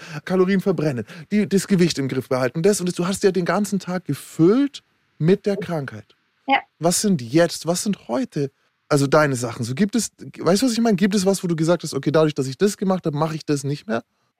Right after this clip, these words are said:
Speaker 2: Ähm, oder eher umgekehrt, jetzt bin ich erst wieder in der Lage, das zu machen. Dabei geht's ganz einfach ums Kellnern, was sehr anstrengend ist. Das hätte ich
Speaker 1: Mhm.
Speaker 2: damals nicht machen dürfen. Und jetzt kann ich das zwei Tage hintereinander mal machen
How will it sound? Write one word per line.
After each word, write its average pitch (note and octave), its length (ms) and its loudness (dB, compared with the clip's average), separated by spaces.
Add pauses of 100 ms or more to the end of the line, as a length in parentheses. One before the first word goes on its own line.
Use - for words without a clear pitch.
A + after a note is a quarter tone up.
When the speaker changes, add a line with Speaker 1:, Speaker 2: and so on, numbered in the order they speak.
(800)
Speaker 2:
Ähm, C#4 540 2
oder B3 140 4
eher B3+ 200 6
umgekehrt, D4+ 500 4
jetzt B3+ 280 0
bin B3+ 160 6
ich B3 160 2
erst A#3+ 280 0
wieder A#3 220 2
in A3+ 80 2
der A3 120 2
Lage, A#3 500 2 (180)
das G#3+ 280 -6
zu - 140 -4
machen. G3 420 -2 (120)
Dabei G#3+ 260 2
geht's A3+ 340 -2
ganz A3 340 -4 (440)
einfach A#3 440 2
ums A3 200 -2
Kellnern, A#3+ 460 4
was - 220 -8
sehr B3+ 500 6
anstrengend B3 480 -6
ist. - 320 -12
Das - 160 -12
hätte A3 160 -8
ich D3 60 0
Speaker 1:
Mhm. - 40 0
Speaker 2:
damals - 400 -2
nicht - 280 -16
machen A3+ 320 -2
dürfen. B3 360 -2
Und G3+ 120 -14
jetzt A3+ 400 -4
kann C4 200 2
ich A#3+ 100 -4
das - 320 -6 (240)
zwei A3 200 -2
Tage A3+ 320 2
hintereinander G#3+ 560 0
mal G3 140 -6
machen C#4 360 0